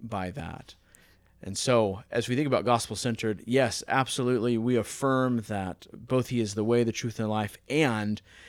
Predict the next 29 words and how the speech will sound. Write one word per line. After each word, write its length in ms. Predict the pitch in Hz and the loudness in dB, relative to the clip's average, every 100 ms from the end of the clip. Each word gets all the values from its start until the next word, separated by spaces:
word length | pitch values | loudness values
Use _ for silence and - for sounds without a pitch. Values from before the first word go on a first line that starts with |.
| - _ _ | -20 _ _
that 440 | 113 120 110 - - - | 0 2 2 -2 -12 -6
the 120 | 131 | -2
gospel, 440 | 117 131 139 143 113 | 2 2 2 0 0
as 180 | 113 | 2
you 80 | 113 | -2
quoted 380 | - 131 107 98 | -2 0 0 -2
Keller 340 | - 147 143 | -2 2 2
earlier, 400 | 80 101 101 104 | 2 0 0 -2
that 220 | 101 110 117 | 0 -2 -2
the 80 | |
gospel 480 | 113 117 131 - 113 | 0 0 -2 -2 -2
is 120 | 104 | -2
not 280 | 113 123 - _ _ _ _ 113 | -2 -2 -4 _ _ _ _ -8
just 420 | 110 139 139 - | 0 2 2 -4
for 320 | - - 131 | -6 2 4
the 80 | 110 | 4
moment 320 | 117 120 95 | 2 2 0
we 80 | 101 | -4
were 80 | 90 | -4
saved, 560 | - 196 170 92 104 | -4 0 0 -2 -4
but 140 | 101 107 | -4 -2
is 120 | 104 | -4
for 240 | - 120 - | -4 -2 0
every 280 | 120 107 104 | 0 0 -2
day 460 | 101 107 95 80 - | 0 0 -2 -6 -8
of 300 | 101 95 - | -6 -6 -4
God's 280 | 117 104 92 | -4 -2 -4
saving 420 | - 98 95 101 | -4 -4 -4 -8
faith, 340 | - 104 92 | -4 -4 -4